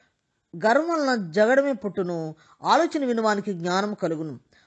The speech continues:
ఆలోచన చెబుతున్నప్పుడు గర్వం అయితే దానివల్ల జగడం పుడద్ది, గర్వం ఉంటే ఆలోచన వినువారికి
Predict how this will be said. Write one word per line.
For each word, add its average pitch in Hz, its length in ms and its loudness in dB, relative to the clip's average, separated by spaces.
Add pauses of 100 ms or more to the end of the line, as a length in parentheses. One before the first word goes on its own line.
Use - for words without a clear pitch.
(140)
ఆలోచన 285 380 0
చెబుతున్నప్పుడు 196 840 -4 (480)
గర్వం 277 280 2
అయితే 262 220 -2
దానివల్ల 208 380 0
జగడం 202 420 -2
పుడద్ది, 170 480 -4
గర్వం 190 260 -2
ఉంటే 151 400 -6 (280)
ఆలోచన 254 380 2
వినువారికి 180 800 0